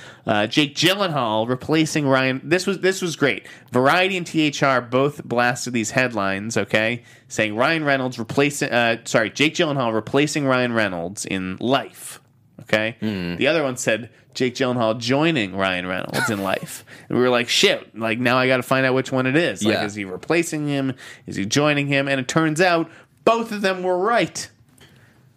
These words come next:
Speaker 1: Jake Gyllenhaal is taking over Ryan Reynolds' role.
Speaker 2: Right.
Speaker 1: So he's technically is replacing him, and Ryan Reynolds is just moving to a smaller role
Speaker 2: Interesting.
Speaker 1: 'cause he has less time to do it 'cause he's shooting The Hitman's Bodyguard.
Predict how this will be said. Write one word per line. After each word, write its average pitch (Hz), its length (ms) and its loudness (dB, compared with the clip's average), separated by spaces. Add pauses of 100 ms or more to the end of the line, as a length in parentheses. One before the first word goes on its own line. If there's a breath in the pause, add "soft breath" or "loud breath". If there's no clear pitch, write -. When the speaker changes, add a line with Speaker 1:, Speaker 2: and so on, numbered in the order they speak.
(760)
Speaker 1:
Jake 170 220 4
Gyllenhaal 180 500 2
is 151 100 -2
taking 180 380 -2
over 165 240 2
Ryan 147 300 2
Reynolds' 127 340 0
role. 113 600 2
Speaker 2:
Right. 85 360 0
Speaker 1:
So 131 60 2
he's 127 160 0
technically 151 540 0
is 196 200 0
replacing 113 500 -2
him, 110 140 0
and 117 160 0
Ryan 127 260 0
Reynolds 143 320 0
is 113 60 -4
just 110 140 -4
moving 120 260 2
to 113 100 0
a 180 60 0
smaller 151 440 2
role 95 360 -2
Speaker 2:
Interesting. 139 460 -2
Speaker 1:
'cause 120 80 -2
he 120 80 2
has 120 360 0 (120)
less 113 260 0
time 147 400 0
to 117 80 -4
do 156 300 2
it 107 160 -2
'cause 107 120 -2
he's 104 100 -4
shooting 113 260 0
The 107 80 -2
Hitman's 110 360 -2
Bodyguard. 107 680 0